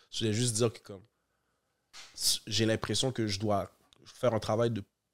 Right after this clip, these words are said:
populariser, puis que je dois vraiment travailler fort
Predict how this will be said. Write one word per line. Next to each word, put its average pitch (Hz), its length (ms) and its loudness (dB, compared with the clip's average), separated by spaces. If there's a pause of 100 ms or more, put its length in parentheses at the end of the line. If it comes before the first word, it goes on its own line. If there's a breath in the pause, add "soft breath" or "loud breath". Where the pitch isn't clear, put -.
populariser, 113 760 2
puis 113 120 -10
que 101 60 -6
je 98 60 -4
dois 101 260 4
vraiment 107 280 -2
travailler 101 400 -2
fort 120 560 -2